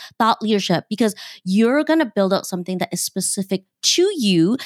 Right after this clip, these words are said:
that you can go out to the market and say, "Hey, hello, over here, I've got this process of how to get you a result. Let me share that process with you." That process is your I P. And that's thought leadership. And that's powerful in a marketplace where there's a lot of people saying the same things.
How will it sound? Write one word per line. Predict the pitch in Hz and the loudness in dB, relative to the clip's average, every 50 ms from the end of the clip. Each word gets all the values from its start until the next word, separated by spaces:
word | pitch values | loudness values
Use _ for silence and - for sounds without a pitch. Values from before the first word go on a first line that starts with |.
| - - | -4 -2
that | 247 220 | -2 -2
you | 226 233 220 | 0 -2 -2
can | - 233 | -2 -2
go | 202 180 220 262 | 0 2 2 2
out | 294 294 269 - | 2 2 0 -4
to | - | -6
the | - 254 | -2 0
market | 240 240 269 311 370 359 - 226 - - | 0 2 2 2 0 0 -4 -6 -4 -4
and | 196 196 190 | -6 -4 -2
say, | 214 196 190 - - - - - | -2 -2 -2 -4 -12 -16 -6 -2
"Hey, | 302 285 269 240 | 0 0 0 0
hello, | 233 254 269 285 269 247 196 | 0 0 0 2 2 2 2
over | 226 226 214 208 226 | 0 0 0 -2 -4
here, | 220 - - 294 302 269 226 - - - - | -6 -6 -4 0 2 2 2 2 0 -4 -10
I've | 185 202 - 269 277 240 214 | -10 -4 -2 -2 -2 -2 -2
got | - 220 - - - - | -2 -2 -4 -4 -4 -4
this | 190 - | -4 -4
process | - _ - 180 180 185 - 185 180 | -4 _ 0 0 0 0 -2 -6 -10
of | 175 | -6
how | - - | -2 -2
to | 185 185 | 0 0
get | 180 151 - 196 190 - | 0 0 -2 -2 -2 -2
you | 190 185 190 180 - | -4 -6 -6 -4 0
a | - 196 185 180 | 0 0 0 0
result. | 147 170 165 156 - - 254 233 214 - - - - _ | 0 -2 -2 -2 0 2 2 2 2 0 -4 -14 -18 _
Let | - 226 277 339 - 247 | -4 -2 0 0 0 0
me | 262 254 | -2 -2
share | 233 - - - 254 226 233 233 | -2 -2 -2 -2 -2 -2 -2 -2
that | 208 - - - | -2 -4 -4 -4
process | - - 202 185 185 - - 170 - - | -2 0 0 0 0 0 -2 -2 -2 -4
with | 175 - | -6 -4
you." | - 180 160 | -2 -2 0
That | 180 - - | -2 -2 0
process | - 214 214 214 - 170 | 0 0 0 0 -4 -6
is | - 165 151 | -6 -6 -6
your | 170 - | -2 -2
I | - 151 147 | 0 -2 -2
P. | - - 143 - - - - | -2 -6 -8 -8 -8 -6 -2
And | 254 254 220 | -2 0 0
that's | - - - 269 - - | 0 0 -2 -2 -4 -2
thought | - 185 170 - | 0 0 0 0
leadership. | - 160 139 - - - - - - - | -2 -4 -4 -4 -2 -2 -4 -4 -6 -8
And | 214 202 | -6 -4
that's | 233 240 226 - - | -4 -4 -4 -6 -12
powerful | - - - 202 196 226 240 247 247 - 220 180 180 | -10 -4 0 2 4 4 2 0 0 2 2 2 2
in | - 190 | 2 0
a | 185 | -2
marketplace | 175 180 185 226 240 240 - - _ - - 175 170 165 - | 0 0 0 0 0 -2 -6 -12 _ -6 -4 -4 -4 -4 -4
where | 175 | -6
there's | 165 180 175 | -6 -4 -4
a | 185 | -4
lot | 170 180 226 214 247 262 | -4 -4 -4 -2 -2 -2
of | 240 226 | -2 -2
people | - 233 196 | -4 -2 -4
saying | 196 - - 220 190 196 196 190 | -2 0 2 4 4 6 6 4
the | 160 | 2
same | - - 175 175 170 | 0 0 0 0 0
things. | 175 - 311 311 269 226 | 2 2 2 4 2 2